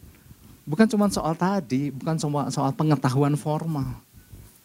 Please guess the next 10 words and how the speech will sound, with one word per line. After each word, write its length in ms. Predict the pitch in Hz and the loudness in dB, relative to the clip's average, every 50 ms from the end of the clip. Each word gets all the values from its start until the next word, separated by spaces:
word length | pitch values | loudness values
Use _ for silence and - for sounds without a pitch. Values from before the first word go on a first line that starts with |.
| _ _ - | _ _ -8
Itu 240 | - 123 - 254 156 | -6 -2 0 2 4
belajar 400 | 131 139 147 165 - - 135 - | 4 4 4 4 4 2 0 2
bagus. 640 | - 123 135 170 - - 349 311 233 160 - - - _ _ _ _ _ _ _ _ _ _ _ _ _ _ _ _ _ _ _ _ _ _ _ _ _ _ _ _ _ _ _ - _ - | 0 0 0 0 0 -2 -4 -4 -4 -4 -8 -10 -14 _ _ _ _ _ _ _ _ _ _ _ _ _ _ _ _ _ _ _ _ _ _ _ _ _ _ _ _ _ _ _ -20 _ 0
Tetapi 320 | 170 160 190 180 202 196 | 2 4 4 6 4 4
gini, 240 | 185 214 190 190 165 - - | 0 0 0 0 -2 0 2
ada 400 | 160 165 139 - 175 185 180 175 | 2 2 2 2 2 2 2 0
sekolah 480 | 170 - - 170 170 170 175 175 170 | -2 -6 -4 -2 0 0 0 0 0
kehidupan. 720 | - 165 147 160 156 - 180 170 - - 170 170 170 160 143 - - _ _ _ _ _ _ _ - _ _ - - _ _ _ | 2 2 2 2 0 -2 -6 -6 -6 -6 -4 -4 -2 -4 -6 -8 -12 _ _ _ _ _ _ _ -20 _ _ -20 -20 _ _ _
Atau 240 | - 131 135 185 185 | -4 -2 2 2 2
gini, 320 | 165 190 185 185 175 156 | 2 2 2 2 2 0